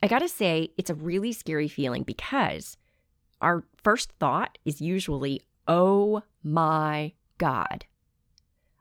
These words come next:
I need a big change. Maybe I'm in the wrong profession. Maybe this is not what I want anymore.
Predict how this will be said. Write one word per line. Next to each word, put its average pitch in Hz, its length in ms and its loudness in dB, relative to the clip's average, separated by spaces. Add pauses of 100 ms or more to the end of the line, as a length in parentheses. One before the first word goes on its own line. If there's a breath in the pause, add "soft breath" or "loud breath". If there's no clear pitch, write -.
(120)
I 151 120 -2
need 165 180 0
a 156 60 0
big 156 200 0
change. - 600 -6 (480 loud breath)
Maybe 180 360 4
I'm 180 140 2
in 170 80 0
the 165 100 -2
wrong 156 200 0
profession. - 680 -4 (260 loud breath)
Maybe 185 320 4
this 196 200 2
is 175 100 -2
not 160 160 2
what 156 100 2
I 151 120 2
want 147 180 2
anymore. 147 540 -4